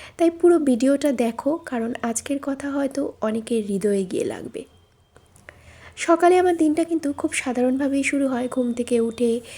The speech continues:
মেয়েকে জাগানো, মেয়েকে রেডি করা, মেয়েকে স্কুলে পাঠানো, তারপর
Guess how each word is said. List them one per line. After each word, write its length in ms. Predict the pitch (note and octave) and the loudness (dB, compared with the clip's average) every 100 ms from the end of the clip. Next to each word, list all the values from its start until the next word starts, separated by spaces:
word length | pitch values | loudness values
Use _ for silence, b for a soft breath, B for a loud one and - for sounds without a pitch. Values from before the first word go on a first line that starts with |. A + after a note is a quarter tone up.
| B B B3 | B B 2
মেয়েকে 380 | A3+ A3 A3+ | 4 4 0
জাগানো, 460 | A3+ A#3 A3 A3+ A3+ | 0 0 0 -2 0
মেয়েকে 360 | A3 A3 A3 A#3 | 0 0 -2 -2
রেডি 260 | A3+ A3 | 0 0
করা, 300 | A3 A3 A3 | -2 -2 0
মেয়েকে 320 | A3 A3 A3+ | 0 -2 -2
স্কুলে 360 | A3 - A3 A3 | -6 -2 0 0
পাঠানো, 440 | A3 G#3+ A#3+ C#4 | -2 -6 -4 -4
তারপর 400 | E4 B3 A3+ D4+ | -4 -6 -2 -2